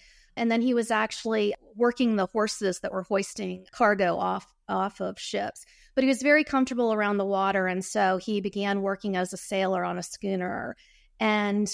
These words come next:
it was not until he was twenty-two that he actually joined the famous planter. But during that time, he got married very young. Um, he was seventeen when he met his wife, Hannah, and it was,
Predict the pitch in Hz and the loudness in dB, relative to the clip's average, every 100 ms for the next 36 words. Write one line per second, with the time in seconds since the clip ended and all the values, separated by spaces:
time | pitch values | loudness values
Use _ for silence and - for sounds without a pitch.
0 | - 226 233 233 233 233 240 262 233 - | -2 -2 0 -4 -2 0 2 2 2 0
1 | 233 208 214 196 - - 233 214 196 - | -2 -2 -4 -4 -8 -8 -2 0 0 -4
2 | - 220 202 190 185 208 202 196 - 202 | -2 2 2 -2 -6 -6 -4 -4 -6 -4
3 | 196 185 185 - _ _ - 202 220 202 | -2 -2 -6 -10 _ _ -12 -4 0 0
4 | 196 190 190 190 190 - 202 180 - - | 0 -4 -4 -4 -4 -4 -4 -4 -6 -6
5 | 214 196 190 202 - 180 - _ _ _ | -2 -2 -4 -6 -4 -8 -10 _ _ _
6 | 190 226 202 262 285 277 214 247 233 214 | 0 2 4 4 4 2 0 0 2 2
7 | 202 208 220 208 202 214 220 208 202 196 | 0 2 2 2 2 2 2 2 0 0
8 | 180 185 196 190 208 185 - 208 208 - | -2 -2 -2 -2 -2 -4 0 0 0 -4
9 | 214 202 185 190 190 180 180 185 175 - | -4 -2 -2 -2 -2 -2 -4 -6 -6 -4
10 | 185 175 180 - 202 185 175 175 170 180 | 0 0 -2 -6 -6 -4 -4 -4 -4 -4
11 | 190 190 180 - | -4 -4 -4 -12